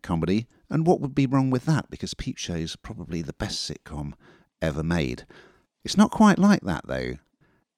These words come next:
It's rather unusual. Let me tell you why. So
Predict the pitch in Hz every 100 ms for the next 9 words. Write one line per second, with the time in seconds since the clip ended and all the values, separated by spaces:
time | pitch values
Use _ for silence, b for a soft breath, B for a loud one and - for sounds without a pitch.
0 | _ 113 - - 95 120 131 113 98 95
1 | 104 101 80 73 69 - _ _ 95 95
2 | 92 - 87 82 85 85 69 67 101 95